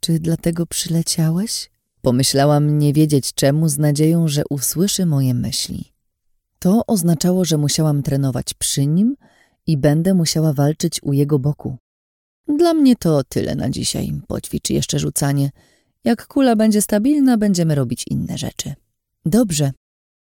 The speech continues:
Zostaliśmy sami. Znów weszłam do strumienia i podeszłam do Sulirada. Wiedziałam, że ryzykuję bólem głowy i omdleniem,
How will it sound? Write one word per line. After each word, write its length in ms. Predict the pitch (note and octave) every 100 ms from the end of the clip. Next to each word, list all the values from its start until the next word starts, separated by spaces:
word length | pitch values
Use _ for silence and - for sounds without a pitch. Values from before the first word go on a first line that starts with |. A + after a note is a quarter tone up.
| _
Zostaliśmy 600 | D#3+ F3 A#3+ C4 - F3
sami. 540 | D#3+ - C3 B2+ C#3 - _ _ _
Znów 400 | C3+ C#3 C#3 D3
weszłam 460 | B2+ C#3+ D3 D#3 D3
do 100 | C#3+
strumienia 580 | - C#3+ C#3 E3 E3+ D#3+
i 140 | C#3
podeszłam 480 | - C#3 C#3+ D3 C#3
do 100 | C#3
Sulirada. 640 | - C3+ C3+ C3 B2+ B2+ - _ _ _ _ _ -
Wiedziałam, 500 | C3+ A#2+ D3+ C#3 C3
że 100 | C3+
ryzykuję 500 | C3+ C#3 - D3 C3
bólem 360 | C#3+ C#3 C3+
głowy 380 | B2+ C#3 C#3+ C#3+
i 100 | C3
omdleniem, 600 | C3 C3 C3+ D#3 C#3 C#3